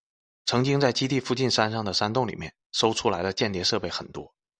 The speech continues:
受此影响，基地一直都没有网络，没有手机，电视的频道也只有四五个。后来我初中转学去了大城市，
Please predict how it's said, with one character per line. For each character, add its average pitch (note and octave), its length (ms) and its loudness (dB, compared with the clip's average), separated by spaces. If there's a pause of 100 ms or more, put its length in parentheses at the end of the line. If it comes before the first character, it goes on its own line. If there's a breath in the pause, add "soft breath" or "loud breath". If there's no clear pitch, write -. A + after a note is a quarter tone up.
(460)
受 C3 200 2
此 E2 180 -2
影 F2 160 -4
响， - 220 -4 (320)
基 A#2 180 0
地 A2+ 160 0
一 A#2+ 100 -2
直 G#2+ 140 0
都 A2+ 100 0
没 G#2 120 0
有 G2+ 100 2
网 G2+ 220 -4
络， F#2 180 -4 (240)
没 F#2+ 120 0
有 G#2 120 2
手 E2+ 180 -2
机， D2+ 280 -8 (380)
电 B2+ 140 4
视 B2+ 140 2
的 G#2+ 80 2
频 F2+ 180 -6
道 B2+ 280 -2
也 E2+ 120 -6
只 G2+ 140 0
有 F#2+ 100 0
四 F#2 200 0
五 D#2+ 140 -8
个。 F#2 200 -4 (680)
后 D3 180 2
来 G#2 180 4
我 F#2+ 160 -2
初 - 180 -2
中 B2 160 2
转 F2 180 0
学 E2+ 200 -2
去 - 140 2
了 F#2 120 0
大 A#2 160 0
城 E2 180 -8
市， - 180 -2